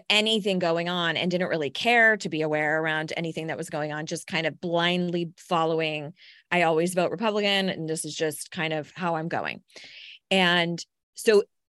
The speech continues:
although I had had all these other elements of grief that I had worked through, there was this new one because a new situation had presented itself. And I kind of went,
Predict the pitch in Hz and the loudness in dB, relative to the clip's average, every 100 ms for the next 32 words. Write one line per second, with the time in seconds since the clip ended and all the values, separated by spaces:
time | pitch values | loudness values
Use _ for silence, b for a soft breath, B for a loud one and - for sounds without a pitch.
0 | _ - 196 190 190 196 240 214 180 185 | _ 0 4 4 6 6 6 4 2 0
1 | 180 175 160 - _ - 202 240 294 247 | -2 -2 -2 -6 _ 0 6 8 8 4
2 | 190 190 196 202 - 180 190 196 175 170 | 2 4 4 2 2 0 0 0 -2 -2
3 | 160 - 170 196 190 180 156 156 147 170 | -6 -4 0 0 2 0 2 0 -2 0
4 | 247 269 - 165 98 73 - B B - | 0 -2 -6 -2 -2 -4 -8 B B 0
5 | 220 240 196 214 220 226 311 339 131 71 | 4 4 4 0 0 0 0 0 0 -2
6 | 180 - 190 190 185 190 180 190 196 226 | -6 -4 -2 0 0 2 2 2 0 -2
7 | 247 262 302 226 190 143 - 175 156 - | -2 0 0 0 -2 -4 -6 -4 -4 -4
8 | 127 - - 73 57 _ B B B - | -8 -8 -8 -8 -10 _ B B B 0
9 | 190 170 - 185 170 180 165 | 2 0 0 -2 0 0 -2